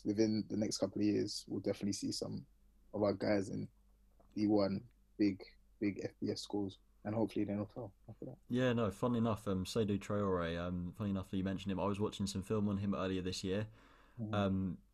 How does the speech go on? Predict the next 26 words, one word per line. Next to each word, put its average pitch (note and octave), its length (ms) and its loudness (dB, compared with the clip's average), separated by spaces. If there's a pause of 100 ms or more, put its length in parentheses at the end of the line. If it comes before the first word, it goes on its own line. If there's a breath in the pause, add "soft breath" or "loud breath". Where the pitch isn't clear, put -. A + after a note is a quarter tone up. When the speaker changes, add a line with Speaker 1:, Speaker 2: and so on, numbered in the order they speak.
(100)
Speaker 2:
just G#2 160 -2
obviously, F#2+ 480 0 (140)
this, - 220 -8 (180)
this A2 180 -2
was G2+ 100 -10
before G#2 240 0
the F#2 80 2
high G2 140 0
school G2 240 0
ball F#2+ 320 -2
season F#2+ 320 -2
finished, A2 340 -2
so F#2 60 -2
it - 40 0
was D#2 80 -8
kind F2+ 180 -4
of E2+ 100 -6
incomplete F#2 540 -4
film. F2 340 -2 (520 soft breath)
Speaker 1:
Uh-huh. A2 120 0
Speaker 2:
But G2 320 4
he's G#2+ 280 0
got G#2+ 180 0
so F2 200 -2
much D#2 180 -8
talent. D2 320 -6